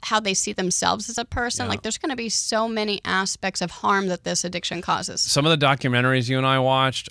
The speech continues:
Speaker 2: blew me away. Okay, talking about the dopamine delivery, the
Speaker 1: Mm-hmm.
Speaker 2: Pavlov's dog response, the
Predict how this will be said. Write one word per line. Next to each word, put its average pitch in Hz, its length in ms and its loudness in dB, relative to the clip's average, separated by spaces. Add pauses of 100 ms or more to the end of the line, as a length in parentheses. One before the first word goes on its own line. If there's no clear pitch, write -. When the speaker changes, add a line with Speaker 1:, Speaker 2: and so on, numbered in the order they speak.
Speaker 2:
blew 117 380 2
me 120 160 2
away. 107 500 2
Okay, 117 300 0
talking 123 460 0
about 117 440 4
the 110 100 -2
dopamine 120 600 2
delivery, 110 540 0
the 104 100 -4
Speaker 1:
Mm-hmm. 98 80 -4
Speaker 2:
Pavlov's 120 560 2
dog 113 320 2
response, 113 800 -2
the 113 380 -2